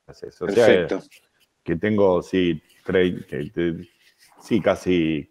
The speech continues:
Speaker 1: cuarenta años de docencia.
Speaker 2: Bien.
Speaker 1: O sea, que son, son muchos años y siempre le, le, siempre le dediqué tiempo a la, a la docencia. Y a mí, sobre todo, lo que me gusta mucho es estudiar.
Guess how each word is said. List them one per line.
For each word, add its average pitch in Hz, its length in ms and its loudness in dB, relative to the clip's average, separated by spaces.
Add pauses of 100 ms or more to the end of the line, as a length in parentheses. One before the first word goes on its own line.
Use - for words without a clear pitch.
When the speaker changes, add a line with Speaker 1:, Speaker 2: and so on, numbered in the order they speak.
Speaker 1:
cuarenta 95 440 2
años 98 280 -2
de 80 60 -2
docencia. 82 760 -4 (500)
Speaker 2:
Bien. 98 440 -4
Speaker 1:
O 78 80 -4
sea, 82 580 2 (580)
que 80 460 4 (120)
son, 95 260 -2
son 98 160 -2
muchos 104 400 0
años 85 460 -2
y 87 280 -2
siempre 117 400 4
le, 98 240 4
le, 87 460 0 (580)
siempre 131 380 4
le 110 80 8
dediqué 104 720 6
tiempo 85 560 0
a 82 100 -2
la, 76 380 -4
a 80 40 -6
la 82 140 -6
docencia. 110 680 0 (440)
Y 117 140 2
a 135 100 4
mí, 175 240 0
sobre 120 400 4
todo, 135 400 6
lo 113 160 6
que 113 140 -2
me 117 160 -4
gusta 135 260 0
mucho 151 260 -2
es 117 100 0
estudiar. 110 640 0